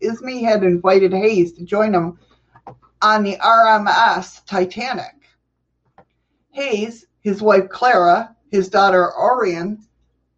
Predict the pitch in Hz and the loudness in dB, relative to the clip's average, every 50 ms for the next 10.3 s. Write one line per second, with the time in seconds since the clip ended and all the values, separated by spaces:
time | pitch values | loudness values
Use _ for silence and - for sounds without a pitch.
0 | _ _ _ _ _ _ _ _ _ _ _ _ _ 196 202 202 202 - - 233 | _ _ _ _ _ _ _ _ _ _ _ _ _ -6 -6 -6 -6 -2 2 2
1 | 226 226 233 240 226 208 202 202 185 180 185 185 - - _ _ _ 208 202 196 | 2 2 2 -4 -4 -2 0 2 2 2 2 -2 -6 -14 _ _ _ -8 -6 -6
2 | 185 170 170 170 170 175 196 208 208 190 196 - 156 143 151 180 214 - _ _ | -6 -8 -8 -6 -4 -4 -4 -4 -4 -8 -10 -14 -14 -14 -12 -14 -14 -16 _ _
3 | _ _ _ _ _ _ _ _ _ _ _ _ _ _ _ _ _ _ _ _ | _ _ _ _ _ _ _ _ _ _ _ _ _ _ _ _ _ _ _ _
4 | _ _ _ _ _ _ _ _ _ _ _ _ _ _ _ _ 208 202 - - | _ _ _ _ _ _ _ _ _ _ _ _ _ _ _ _ -10 -10 -4 -2
5 | 240 247 240 - 233 226 - 226 185 175 175 180 190 196 220 233 - - _ _ | -2 -2 -2 -4 -10 -8 -4 -2 0 0 2 2 0 0 -2 -4 -10 -18 _ _
6 | _ _ _ _ _ _ _ _ _ _ _ _ _ - 175 175 175 - - - | _ _ _ _ _ _ _ _ _ _ _ _ _ -4 -4 -4 -4 -6 -10 -10
7 | - - _ _ _ _ _ _ _ 175 180 175 - - 156 151 160 160 165 - | -10 -12 _ _ _ _ _ _ _ -4 -4 -4 -4 -6 -8 -8 -8 -12 -18 -20
8 | - _ _ 170 175 175 180 185 185 175 170 170 160 - _ _ _ 185 175 175 | -20 _ _ 2 2 2 4 2 2 2 2 0 -2 -8 _ _ _ -10 -10 -10
9 | - _ _ _ _ _ _ _ _ _ _ _ _ _ _ _ _ 160 160 180 | -12 _ _ _ _ _ _ _ _ _ _ _ _ _ _ _ _ -4 -2 0
10 | 196 214 - - - - | 0 -2 -4 -10 -20 -20